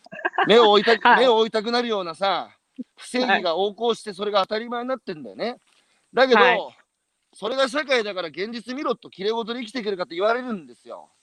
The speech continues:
Speaker 1: うん、うん、
Speaker 2: で、
Speaker 1: うん。
Speaker 2: その時に道は二つで、
Speaker 1: うん。
Speaker 2: まあ、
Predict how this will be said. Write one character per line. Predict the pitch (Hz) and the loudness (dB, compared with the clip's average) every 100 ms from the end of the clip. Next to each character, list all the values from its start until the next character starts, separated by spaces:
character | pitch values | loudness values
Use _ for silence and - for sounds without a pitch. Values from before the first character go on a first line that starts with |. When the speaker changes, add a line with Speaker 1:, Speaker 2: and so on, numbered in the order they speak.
| _ _ _ _ - | _ _ _ _ 2
Speaker 1:
う | 233 | 2
ん、 | 196 - | 2 -2
う | 190 | -8
ん、 | 196 | -4
Speaker 2:
で、 | 185 | -2
Speaker 1:
う | 190 | -2
ん。 | - | 2
Speaker 2:
そ | 247 | 2
の | 285 | 4
時 | 330 254 | 0 0
に | 233 208 | -2 -4
道 | 208 226 | -4 2
は | 226 | 2
二 | 180 220 | 2 -4
つ | 220 220 | -2 -2
で、 | 196 180 131 104 _ _ _ _ _ - | 0 0 -2 -10 _ _ _ _ _ -10
Speaker 1:
う | 202 | -6
ん。 | 190 202 | -6 -6
Speaker 2:
ま | - 208 208 180 | 2 6 6 4
あ、 | 147 | -2